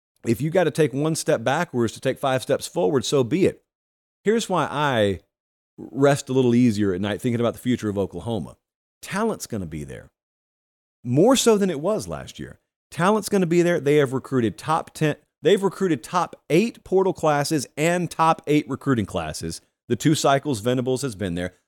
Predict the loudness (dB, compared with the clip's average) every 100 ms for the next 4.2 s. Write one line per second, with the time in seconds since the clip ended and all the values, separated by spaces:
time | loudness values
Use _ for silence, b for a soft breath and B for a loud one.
0 | _ 0 2 4 0 2 2 2 0 0
1 | 2 2 0 0 -4 2 2 4 0 0
2 | -2 0 2 0 -2 -8 -2 2 2 2
3 | 0 -6 -6 -4 0 2 0 0 -2 -2
4 | -4 -6